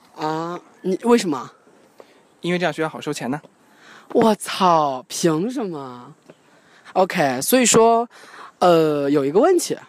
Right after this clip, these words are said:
Speaker 1: 就是如果说你要去美国的话，你需要考S A T的，对吧？然后除了S A T，还需要准备什么？
Speaker 2: 呃，还要考个托福。
Speaker 1: 啊，好累。所以说你当时托福多少分？
Speaker 2: 考得一点都不好，<laughs>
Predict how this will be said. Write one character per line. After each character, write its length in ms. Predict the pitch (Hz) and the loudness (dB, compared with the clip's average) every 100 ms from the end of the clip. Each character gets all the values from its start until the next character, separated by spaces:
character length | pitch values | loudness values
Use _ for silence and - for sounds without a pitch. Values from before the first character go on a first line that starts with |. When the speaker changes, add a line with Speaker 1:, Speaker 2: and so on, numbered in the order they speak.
| - | -4
Speaker 1:
就 120 | - | 0
是 160 | 196 185 | 0 0
如 160 | 165 254 | 0 4
果 160 | 175 | 2
说 240 | 156 175 175 | 4 0 0
你 160 | 143 | -2
要 160 | 139 151 | 0 0
去 140 | - | 0
美 180 | 156 127 | -4 -4
国 180 | 123 120 | -4 -2
的 80 | 139 | -2
话， 160 | 151 | -2
你 120 | 131 | -4
需 160 | 120 175 | -2 0
要 120 | 165 | 0
考 180 | - 135 | 0 -6
S 300 | 120 147 190 | -4 0 0
A 40 | |
T 200 | 208 - | 2 2
的， 80 | 349 - | 2 0
对 100 | 127 | -6
吧？ 140 | - _ _ - - - - | -6 _ _ -18 -18 -12 -2
然 120 | 165 | 0
后 200 | 196 185 | 2 0
除 240 | - 175 | 0 0
了 60 | 214 | 2
S 260 | 196 - | 2 2
A 40 | 180 | 0
T， 220 | - 165 | 2 0
还 160 | 147 139 | 0 0
需 140 | 165 | 2
要 60 | 147 | 0
准 140 | 131 | -2
备 120 | 123 | -4
什 120 | - | -4
么？ 80 | 117 - - _ _ - - - | -2 -4 -6 _ _ -20 -20 -8
Speaker 2:
呃， 200 | 147 135 | -6 -4
还 100 | 156 | -4
要 40 | |
考 160 | 160 160 | -4 -6
个 60 | 120 | -10
托 160 | 156 | -10
福。 160 | 143 123 | -10 -8
Speaker 1:
啊， 240 | 202 175 - | -8 -8 -12
好 200 | - 170 | -6 -2
累。 140 | 185 180 - _ _ _ _ _ _ _ - | -2 -4 -10 _ _ _ _ _ _ _ -10
所 120 | 220 | -6
以 20 | |
说 100 | 208 | -4
你 60 | 208 | -2
当 160 | 208 196 | -4 -8
时 80 | |
托 180 | 180 202 | -4 -6
福 80 | 175 | -4
多 80 | 170 | -4
少 80 | 151 | -4
分？ 240 | 147 143 _ _ _ _ _ - _ _ _ _ - | -8 -18 _ _ _ _ _ -20 _ _ _ _ -20
Speaker 2:
考 160 | - - | -18 -12
得 80 | 156 | -10
一 20 | |
点 100 | 139 | -8
都 60 | |
不 120 | 151 156 | -6 -8
好， 260 | - 120 | -8 -8
<laughs> 320 | 151 - 214 | -4 0 0